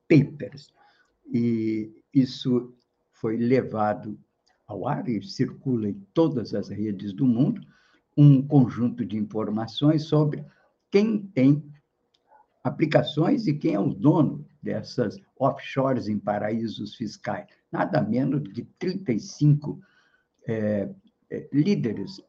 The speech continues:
é, internacionais, presidentes ou primeiros-ministros de alguns países ocidentais. É preocupante porque isso rebate aqui no Brasil, vez que os Pandora Papers mostram que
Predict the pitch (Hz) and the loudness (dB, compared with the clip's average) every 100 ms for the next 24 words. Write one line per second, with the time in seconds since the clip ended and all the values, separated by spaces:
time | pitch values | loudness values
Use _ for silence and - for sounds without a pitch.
0 | 104 98 98 98 98 123 113 113 101 104 | -2 0 0 0 0 0 0 -4 -4 -6
1 | - 98 107 131 135 - 151 147 117 - | -6 -4 -2 0 -2 0 4 4 4 0
2 | 135 123 110 95 104 - 98 110 104 101 | 2 2 -2 -6 -6 -4 -4 -4 -4 -4
3 | 95 101 107 - 113 - _ _ - 117 | -4 -4 -6 -8 -12 -12 _ _ -4 -2
4 | 95 117 117 - 110 110 104 104 117 - | -2 -4 -6 -6 -4 -4 -4 -4 -6 -6
5 | 101 107 98 - 87 - _ _ _ _ | -8 -6 -6 -8 -10 -10 _ _ _ _
6 | - - - - 147 - - 143 139 120 | 0 4 4 2 -2 -8 6 6 8 2
7 | - 120 147 - - 147 - 147 160 - | 0 2 2 -2 -4 -2 4 4 4 0
8 | 143 139 - 117 120 - 120 131 127 127 | 0 0 2 2 0 -2 -2 2 4 4
9 | 131 123 95 104 - _ _ _ _ - | 4 2 2 -6 -6 _ _ _ _ -6
10 | 113 117 - - 107 - 123 101 104 101 | 0 0 0 -6 -6 -4 -2 -2 0 4
11 | 123 - 143 156 - - _ _ _ _ | 4 4 2 2 -2 -20 _ _ _ _
12 | - 147 147 - 151 135 - - 120 113 | 4 8 8 6 2 2 2 0 2 2
13 | 104 | -4